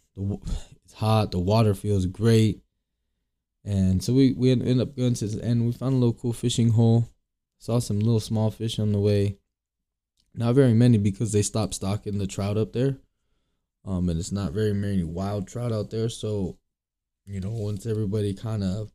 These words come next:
plucks them all out, it's kinda just the stragglers left. And, um, so we're doing that, and, and then <laughs> the one, the one thing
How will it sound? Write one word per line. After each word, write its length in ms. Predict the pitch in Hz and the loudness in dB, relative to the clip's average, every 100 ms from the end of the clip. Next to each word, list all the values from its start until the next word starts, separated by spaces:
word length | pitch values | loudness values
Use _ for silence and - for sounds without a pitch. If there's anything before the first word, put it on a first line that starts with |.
| _ | _
plucks 260 | - 107 - | -10 -8 -4
them 160 | 101 | -4
all 200 | 107 113 | -2 0
out, 320 | 107 110 107 - _ | 0 -2 -4 -10 _
it's 100 | - | -16
kinda 240 | - 104 | -8 -6
just 260 | 95 101 - | -4 -4 -8
the 60 | 95 | -12
stragglers 680 | - 104 107 101 107 110 | -8 -6 -4 -2 -4 -4
left. 320 | 107 107 110 _ _ _ _ _ _ _ _ _ _ _ - | -6 -6 -6 _ _ _ _ _ _ _ _ _ _ _ -10
And, 300 | 107 101 98 | -6 -6 -6
um, 300 | 95 80 - _ _ _ _ _ _ _ _ _ | -8 -10 -16 _ _ _ _ _ _ _ _ _
so 140 | - 147 | -2 0
we're 120 | 160 | 2
doing 280 | 123 120 101 | 2 2 0
that, 420 | 107 104 107 92 | -2 0 0 0
and, 260 | 80 - _ _ _ _ _ _ _ _ _ _ - | -4 -10 _ _ _ _ _ _ _ _ _ _ -8
and 200 | 101 101 | -2 2
then 400 | 120 110 95 62 _ _ _ _ _ _ | 4 4 2 -2 _ _ _ _ _ _
<laughs> 600 | _ _ _ _ _ - | _ _ _ _ _ 2
the 60 | |
one, 260 | 117 139 120 98 | 6 8 6 4
the 100 | 110 | 4
one 160 | 123 | 6
thing 260 | 127 120 | 4 2